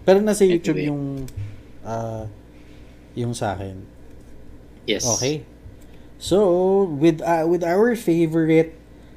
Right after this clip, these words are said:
Speaker 1: concert album, ano naman ang, ah, favorite Broadway performance nyo ni Lea Salonga? I think this sets apart from everyone else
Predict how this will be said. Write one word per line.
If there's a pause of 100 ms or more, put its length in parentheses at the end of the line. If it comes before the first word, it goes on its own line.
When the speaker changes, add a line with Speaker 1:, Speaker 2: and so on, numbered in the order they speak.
Speaker 1:
concert
album, (480)
ano
naman (100)
ang, (880)
ah, (100)
favorite
Broadway
performance
nyo
ni
Lea
Salonga? (720)
I
think
this
sets
apart
from (760)
everyone
else